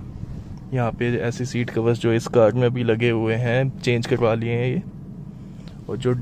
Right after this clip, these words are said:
mats जो अभी लगवाने बाकी हैं, अभी normal mats लगे हुए हैं, इसमें सेवन डी mats अभी लगने, इंस्टॉल होने हैं।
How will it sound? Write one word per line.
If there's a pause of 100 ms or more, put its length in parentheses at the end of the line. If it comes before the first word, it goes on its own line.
(120)
mats
जो
अभी
लगवाने
बाकी
हैं,
अभी
normal
mats
लगे
हुए
हैं, (340)
इसमें
सेवन
डी
mats
अभी
लगने,
इंस्टॉल
होने
हैं।